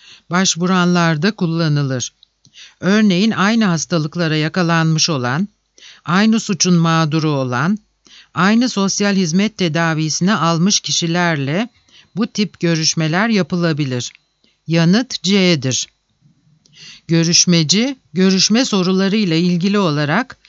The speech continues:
kendi tarzını kullanarak konuları araştırabilme inisiyatifine sahip değildir.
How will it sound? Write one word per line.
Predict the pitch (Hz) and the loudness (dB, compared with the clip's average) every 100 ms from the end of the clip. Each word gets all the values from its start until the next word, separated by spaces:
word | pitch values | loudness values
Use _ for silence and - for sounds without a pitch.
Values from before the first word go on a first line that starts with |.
| - _ | -20 _
kendi | - 190 196 262 | 0 2 2 0
tarzını | 240 180 165 143 156 | 0 0 0 0 -2
kullanarak | 151 180 175 190 196 185 180 240 - | 0 -2 0 0 2 2 0 -4 -8
konuları | - 180 180 180 185 175 240 | 0 2 4 4 0 0 0
araştırabilme | 175 185 170 - 180 175 175 175 185 208 | 0 0 0 -2 -2 0 0 0 0 2
inisiyatifine | 175 165 - 156 151 139 165 233 | 0 0 -2 -2 -4 -4 -2 0
sahip | - 170 160 202 - | 0 0 0 -2 -4
değildir. | 190 170 151 123 123 - | -2 0 0 -2 -6 -8